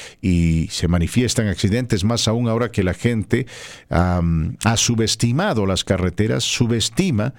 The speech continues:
eh, realmente esto del manejar, porque no hay muchos vehículos a, en las carreteras, porque no hay muchos policías patrullando las carreteras, y mucha gente tristemente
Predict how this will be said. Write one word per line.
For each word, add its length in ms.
eh, 160
realmente 800
esto 260
del 180
manejar, 500
porque 300
no 140
hay 80
muchos 400
vehículos 580
a, 200
en 140
las 180
carreteras, 800
porque 480
no 140
hay 80
muchos 380
policías 480
patrullando 560
las 160
carreteras, 640
y 80
mucha 300
gente 320
tristemente 1000